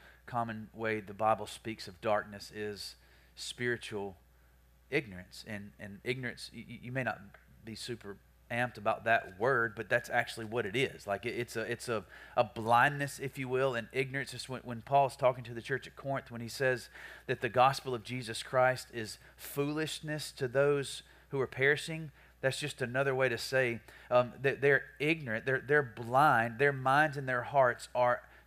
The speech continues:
darkened to the truth of Jesus Christ.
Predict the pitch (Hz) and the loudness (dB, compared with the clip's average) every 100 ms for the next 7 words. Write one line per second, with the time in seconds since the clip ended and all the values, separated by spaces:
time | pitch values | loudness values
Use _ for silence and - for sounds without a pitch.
0 | 110 - 143 165 170 131 107 98 123 131 | -8 4 6 6 4 -2 -6 -6 -10 -12
1 | - _ _ _ _ _ _ _ _ _ | -16 _ _ _ _ _ _ _ _ _
2 | - 127 120 117 107 _ _ 117 - - | -6 -4 -2 -4 -10 _ _ -10 -6 -4
3 | 165 117 107 - - _ _ _ _ _ | 0 -2 -2 -12 -20 _ _ _ _ _
4 | - 104 110 101 101 - 127 117 - - | -10 -8 -10 -10 -10 -4 0 0 0 -10
5 | - | -20